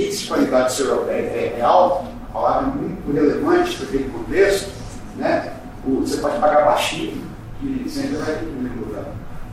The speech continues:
É, pra vocês entenderem melhor por que que isso acontece.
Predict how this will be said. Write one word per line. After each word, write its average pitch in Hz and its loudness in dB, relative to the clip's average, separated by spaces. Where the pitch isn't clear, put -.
É, 131 4
pra - -10
vocês - -4
entenderem 165 2
melhor 117 2
por - -8
que 156 -4
que 160 0
isso - -4
acontece. - -4